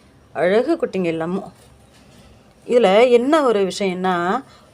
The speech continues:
போன தடவை தான் ஃபர்ஸ்ட் டைமா போட்டது, போன மாசம் ஃபர்ஸ்ட் டைமா போட்டது வந்து என்னாச்சுன்னா, அதுக்கு பால் கொடுக்க தெரியல, அதோட முடியே பிச்சு போடல,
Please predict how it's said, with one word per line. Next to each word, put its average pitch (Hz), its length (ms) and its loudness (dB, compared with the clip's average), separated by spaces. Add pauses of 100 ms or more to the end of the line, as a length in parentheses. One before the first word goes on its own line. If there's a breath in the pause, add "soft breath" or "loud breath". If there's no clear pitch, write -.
போன 202 220 0
தடவை 202 380 0
தான் 254 220 -2
ஃபர்ஸ்ட் 190 380 -2
டைமா 269 340 0
போட்டது, 175 520 -6 (100)
போன 190 180 -4
மாசம் 190 360 -6
ஃபர்ஸ்ட் 185 280 -6
டைமா 196 260 -2
போட்டது 165 380 -8
வந்து 175 280 -6
என்னாச்சுன்னா, 196 640 -4 (340 loud breath)
அதுக்கு 214 440 -2 (140)
பால் 226 260 2
கொடுக்க 196 300 0
தெரியல, 180 720 -2 (300 loud breath)
அதோட 196 360 2
முடியே 247 380 0
பிச்சு 220 340 -6
போடல, 180 640 0